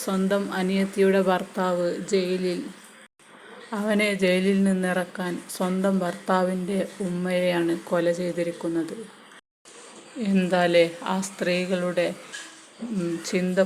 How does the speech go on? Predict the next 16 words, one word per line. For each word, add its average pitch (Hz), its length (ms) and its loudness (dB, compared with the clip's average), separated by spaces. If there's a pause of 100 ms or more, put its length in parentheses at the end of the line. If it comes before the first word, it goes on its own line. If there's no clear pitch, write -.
പോയത്? 170 400 2 (1040)
ഒന്ന് 190 200 4 (120)
ആലോചിച്ച് 180 600 0
നോക്കി. 165 320 -2 (1300)
അനിയത്തിയുടെ 208 680 2
ഭർത്താവ് 180 440 2 (180)
already 196 460 4 (200)
ജയിലിൽ, 160 400 0 (560)
ഇനി 208 140 0 (120)
ഇവരും 196 300 4 (120)
ജയിലിൽ. 156 400 -2 (800)
ഏ, 175 40 4 (480)
ആ - 20 8 (160)
ഉമ്മക്ക് 196 460 0
ജീവിക്കാനുള്ള 185 760 -2 (520)
സ്വാതന്ത്ര്യവും 185 720 2